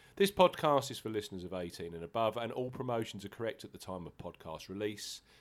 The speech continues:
Please be gamble aware. I'm Steve Bamford from New Customer Offer,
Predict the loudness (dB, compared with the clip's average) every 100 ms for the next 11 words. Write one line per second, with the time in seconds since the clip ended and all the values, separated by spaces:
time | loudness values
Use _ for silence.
0 | _ -4 -2 -2 -4 -8 -12 -6 -4 -4
1 | -10 _ -2 0 -2 -4 -4 -4 -4 -8
2 | -16 2 2 4 2 6 4 4 -2 -8
3 | -6 -4 -4 -4 -6 -6 -4 -4